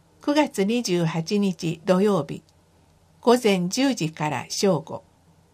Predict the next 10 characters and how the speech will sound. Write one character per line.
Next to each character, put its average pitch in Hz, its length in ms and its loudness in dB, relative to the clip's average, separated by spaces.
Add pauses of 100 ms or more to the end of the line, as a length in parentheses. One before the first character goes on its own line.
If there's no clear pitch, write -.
(600)
親 240 300 2
子 - 320 -6
四 220 240 2
十 240 240 0
人、 143 300 -4 (280)
申 196 240 2
し - 160 -8
込 185 160 0
み 170 200 0
順。 143 320 -8